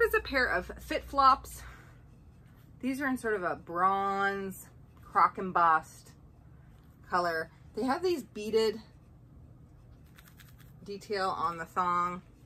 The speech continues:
Um, I have sold one other pair of these before. I've come across them a couple times.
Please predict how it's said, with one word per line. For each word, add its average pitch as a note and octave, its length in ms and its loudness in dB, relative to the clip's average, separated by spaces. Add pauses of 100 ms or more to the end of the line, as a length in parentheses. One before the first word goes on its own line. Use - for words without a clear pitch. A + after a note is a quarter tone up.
(760)
Um, F#3 260 4
I G3 120 0
have D#4 200 -4
sold C4 260 -4
one G3 180 -2
other G#3 220 -2
pair A#3 320 4
of G3+ 100 -2
these A3 200 -8
before. G#3+ 600 -4 (160)
I've F#3+ 140 -4
come G4 200 -6
across F#3+ 340 -4
them F#3 100 -8
a - 20 -12
couple F#3 280 -6
times. F3+ 520 -8